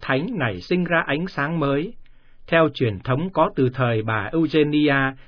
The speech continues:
hành hương thánh địa hồi thế kỷ thứ tư, chính Đức Giám Mục, chứ không phải phó tế, công bố tin mừng của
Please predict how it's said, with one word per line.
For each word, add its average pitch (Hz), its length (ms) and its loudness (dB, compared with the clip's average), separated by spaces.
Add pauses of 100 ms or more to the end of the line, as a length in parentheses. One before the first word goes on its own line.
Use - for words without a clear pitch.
hành 127 260 2
hương 185 260 4
thánh 196 200 -2
địa 135 180 4
hồi 113 320 0
thế 202 100 0 (100)
kỷ 95 260 -2
thứ 180 100 0 (100)
tư, 151 260 2 (500)
chính 185 260 2
Đức 180 180 4
Giám 196 220 0
Mục, 131 160 0 (320)
chứ 196 120 2
không 175 240 2
phải 107 320 -2
phó 151 280 0
tế, 143 300 0 (300)
công 180 220 4
bố 170 260 4
tin 185 220 4
mừng 107 280 0
của 98 240 -4